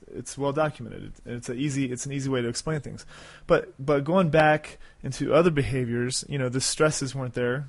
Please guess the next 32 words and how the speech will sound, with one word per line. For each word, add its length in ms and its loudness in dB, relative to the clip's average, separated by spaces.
We 100 -4
weren't 160 -6
sitting 180 -8
around 220 -4
worrying 240 -4
about 220 -4
things 180 -10
like 100 -8
you 60 -8
just 160 -8
said. 220 -4
But 340 2
was 520 4
addiction 760 -2
something 640 -6
that 560 -2
was 640 -4
innate 640 -6
is 200 -2
addiction 440 -2
been 120 2
around 300 0
forever? 440 -2
Is 160 -2
it, 220 -10
is 120 -6
it, 140 -6
is 120 -8
this 160 -8
a 40 -4
new 340 -2
concept? 720 -6